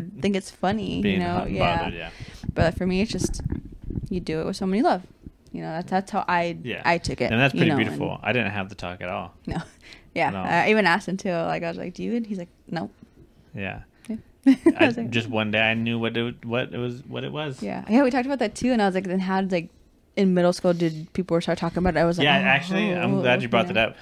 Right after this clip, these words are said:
Speaker 1: Uh, the first time, well, there was two instances, and both of them were middle school.
Speaker 2: Mm-hmm.
Speaker 1: Well, I guess, yeah, all my instances happened in middle school. So the first one was I had a boner, either a boner or it was really cold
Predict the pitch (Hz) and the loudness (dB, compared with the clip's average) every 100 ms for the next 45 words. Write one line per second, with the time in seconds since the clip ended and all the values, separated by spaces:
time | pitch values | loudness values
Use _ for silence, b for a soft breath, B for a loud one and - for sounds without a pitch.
0 | B 110 104 101 110 113 104 - 123 123 | B -2 0 0 -2 0 0 4 4 4
1 | 139 127 127 123 123 117 - 156 135 - | 2 2 4 4 6 4 2 2 2 0
2 | 117 117 104 107 110 117 104 95 98 92 | -6 -4 -2 -2 -2 -4 -4 -4 -6 -8
3 | - 90 87 - 208 196 - - - _ | -12 -10 -10 -14 -12 -12 -12 -20 -20 _
4 | _ _ - 104 110 120 131 110 92 107 | _ _ 0 0 2 2 2 2 4 2
5 | 113 113 117 110 101 104 92 104 95 95 | 2 2 0 -2 -8 -8 -6 -4 -4 -4
6 | 92 - 95 101 107 101 98 139 139 - | -6 -8 -14 -8 -6 -4 0 0 0 -2
7 | 104 92 98 95 95 95 95 95 92 87 | -4 -2 -4 -4 -2 -2 -2 -4 -6 -6
8 | 101 104 98 95 - 117 113 101 98 113 | -4 -4 -4 -6 -10 -6 -2 -2 -2 -2
9 | 135 113 98 107 110 101 - 101 95 90 | 0 -2 -2 -4 -6 -8 -6 -4 -4 -6